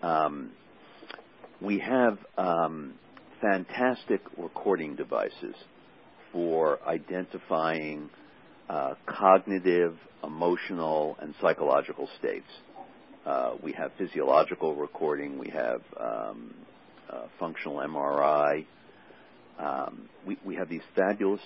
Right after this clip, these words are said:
tools. Most of the scientific data that's being collected using those tools is locked away in scientific,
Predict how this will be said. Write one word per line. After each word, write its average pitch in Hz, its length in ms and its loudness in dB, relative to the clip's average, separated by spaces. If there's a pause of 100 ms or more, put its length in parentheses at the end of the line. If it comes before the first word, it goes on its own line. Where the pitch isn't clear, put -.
(100)
tools. 69 360 -2 (1300)
Most 110 440 4
of 131 60 -4
the 123 200 -2
scientific 110 680 2
data 90 500 2 (180)
that's 87 220 -8
being 92 240 -4
collected 87 600 0 (140)
using 92 400 -4
those 90 260 -2 (140)
tools 76 420 -2 (1040)
is 92 160 -2 (100)
locked 101 500 0
away 90 560 4 (160)
in 80 420 -10 (400)
scientific, 95 840 0